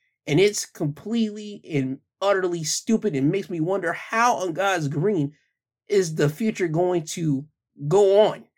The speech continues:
if you have idiots like this. Now, there's gonna be people that say, "Listen,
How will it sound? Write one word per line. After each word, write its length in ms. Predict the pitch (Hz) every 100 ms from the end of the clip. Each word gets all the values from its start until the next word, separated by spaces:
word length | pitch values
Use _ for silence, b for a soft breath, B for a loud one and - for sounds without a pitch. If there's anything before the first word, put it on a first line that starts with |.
| _ _ _ _ _ -
if 180 | 185 175
you 180 | 165 151 -
have 320 | 190 170 151 196
idiots 340 | 185 151 -
like 220 | 143 151
this. 380 | - - - - _ _ _ _
Now, 240 | 160 151 151
there's 160 | 147
gonna 240 | 147 190 214
be 140 | 226
people 420 | 202 - 220 208 190
that 180 | 185
say, 340 | 156 185 160 135
"Listen, 580 | 135 147 151 147 147